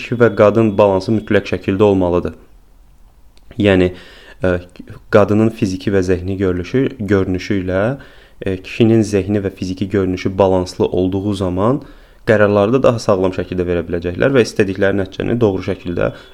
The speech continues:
əldə eləyə biləcəklər. Yoxsa ömrün boyu ağatlı şahzadə gözləmək ya da ki,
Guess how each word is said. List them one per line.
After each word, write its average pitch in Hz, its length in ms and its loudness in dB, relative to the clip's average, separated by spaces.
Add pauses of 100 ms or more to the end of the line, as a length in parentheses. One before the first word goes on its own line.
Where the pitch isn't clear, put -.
əldə 92 280 0
eləyə 95 180 0
biləcəklər. 82 560 -2 (1120)
Yoxsa 127 320 2 (440)
ömrün 131 400 4
boyu 120 380 4
ağatlı 113 400 0
şahzadə 104 540 2
gözləmək 90 680 -2
ya 101 140 2
da 95 100 0
ki, 107 320 -4